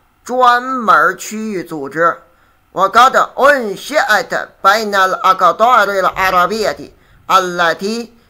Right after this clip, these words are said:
تنتج وتصدر البترول。它是在生产和出口石油的阿拉伯国家中建立的。وتهدف الأوابك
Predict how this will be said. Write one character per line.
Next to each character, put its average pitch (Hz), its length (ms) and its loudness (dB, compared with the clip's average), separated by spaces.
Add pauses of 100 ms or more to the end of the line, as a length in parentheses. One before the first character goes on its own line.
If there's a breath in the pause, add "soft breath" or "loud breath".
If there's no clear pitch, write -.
(100)
تنتج 202 760 -2 (140)
وتصدر 175 1120 -2
البترول。 175 1000 -2 (1000)
它 240 160 4
是 220 160 -4
在 196 220 4
生 285 400 0
产 160 320 2 (260 soft breath)
和 190 240 2
出 277 360 -10
口 160 260 0
石 - 220 -8
油 202 200 2
的 202 300 4 (300 soft breath)
阿 208 360 6
拉 202 240 2
伯 170 300 -2
国 170 380 -2
家 240 260 4
中 214 320 -6
建 175 240 -4
立 160 180 -8
的。 - 200 -10 (640)
وتهدف 190 840 -2
الأوابك 185 1160 2